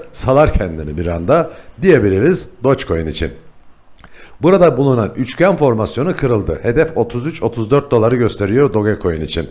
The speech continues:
Dogecilere dikkat diyoruz. Evet, Clear Network. Clear Network on iki dolar seviyelerinde yataya bağlamış durumda şimdilik. Ee, her an bir tepki alımıyla karşı karşıya kalabilir Clear Network. Evet, Clear Network için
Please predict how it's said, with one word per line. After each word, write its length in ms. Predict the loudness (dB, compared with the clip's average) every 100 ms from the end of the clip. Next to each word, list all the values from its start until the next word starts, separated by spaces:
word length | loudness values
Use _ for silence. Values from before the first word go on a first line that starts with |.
| -12 -20 -16 0
Dogecilere 600 | 2 4 2 2 2 0 -6
dikkat 440 | -4 0 -2 0
diyoruz. 380 | -2 -2 -4 -12 -20 -20 -20 -2
Evet, 340 | 4 4 2 -6 -18 -20 -20 -2
Clear 260 | 4 6 6
Network. 380 | 4 2 -4 -4 -16 -20 -20 -2
Clear 240 | 2 4 4
Network 540 | 2 2 0 0 -10 0
on 160 | 2
iki 220 | 2 0 0
dolar 240 | 0 0
seviyelerinde 920 | 0 2 4 4 4 4 2 2 2 -2
yataya 460 | 0 2 0 -2 2
bağlamış 500 | 2 4 2 -2 -2
durumda 300 | -2 0 0
şimdilik. 540 | -2 -2 -2 -2 -6 -18 -20 -20 -16 -2
Ee, 340 | 2 2 0 2
her 140 | 2
an 220 | 2 0
bir 80 | -4
tepki 480 | 0 0 2 -4 2
alımıyla 680 | 2 2 2 2 2 0 -6 -10
karşı 360 | 0 2 0 -2
karşıya 600 | -4 -4 0 0 -2 -2
kalabilir 560 | 0 2 0 0 -2 -4
Clear 320 | -4 -2 0 -2
Network. 340 | -6 -8 -10 -14 -20 -20 -20 -4
Evet, 320 | -2 -2 -4
Clear 240 | -2 0 0
Network 360 | -2 -4 -6
için 360 | -4 -2 -4